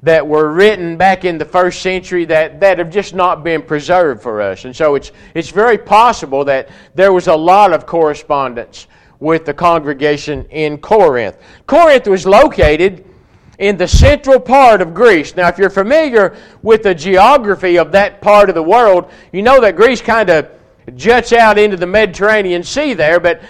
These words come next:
it is, it is just kind of naturally divided. The part that is furthest to the east,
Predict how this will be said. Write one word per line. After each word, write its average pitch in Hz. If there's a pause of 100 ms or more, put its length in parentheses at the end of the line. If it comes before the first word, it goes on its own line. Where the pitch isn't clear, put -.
(280)
it 262
is, 214 (120)
it 262
is 233
just -
kind 247
of 185
naturally 208
divided. 175 (340)
The 175
part 269
that 208
is 180
furthest 208 (220)
to 190
the 165
east, 247